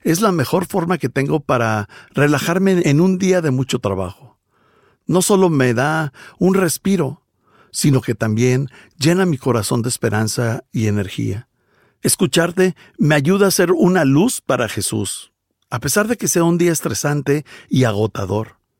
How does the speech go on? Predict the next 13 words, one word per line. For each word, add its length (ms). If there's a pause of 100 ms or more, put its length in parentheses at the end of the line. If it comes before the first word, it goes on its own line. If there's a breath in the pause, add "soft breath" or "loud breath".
(180)
Y 120
continúa 580
diciendo, 540 (320 soft breath)
"Estoy 240
saliendo 580 (280 loud breath)
de 120
un 120
periodo 460
de 140
dos 380
años 280
de 120
depresión 640